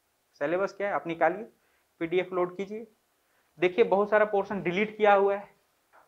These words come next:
कोरोना की वजह से तो delete किया गया, ये pandemic आया उसकी वजह से डिलीट किया गया बहुत सारा पोर्शन। तो पहले syllabus रखो, और syllabus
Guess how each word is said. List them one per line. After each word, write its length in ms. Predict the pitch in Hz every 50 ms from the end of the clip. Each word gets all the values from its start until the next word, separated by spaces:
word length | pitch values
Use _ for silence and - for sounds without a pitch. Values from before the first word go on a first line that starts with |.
| _ _ _ _ _ -
कोरोना 220 | 147 156 165 175 175
की 120 | 175 190
वजह 120 | 185 185
से 100 | 180 -
तो 140 | 185 196 190 190
delete 260 | 196 196 196 196 -
किया 220 | - 233 240 233
गया, 100 | 220 196
ये 460 | 185 - _ _ _ _ _ - 151
pandemic 440 | 147 - 160 160 170 180 196 202 202
आया 140 | 214 202 190
उसकी 180 | 185 190 - 202
वजह 100 | 196 196
से 60 | 208
डिलीट 260 | 185 214 220 233 -
किया 140 | - 262 269
गया 120 | 262 247 220
बहुत 200 | 180 165 165 165
सारा 140 | 165 151 143
पोर्शन। 320 | - - - - _ _ _ _ _ _ _ _ _ - 180
तो 40 | -
पहले 300 | - 170 190 220 247 254
syllabus 460 | 254 - 214 196 202 214 208 - 254 -
रखो, 340 | 180 160 - - - 107 - _ _ _ _ _ _ - -
और 120 | 156 170
syllabus 560 | - - 185 180 190 214 214 247 220 170 -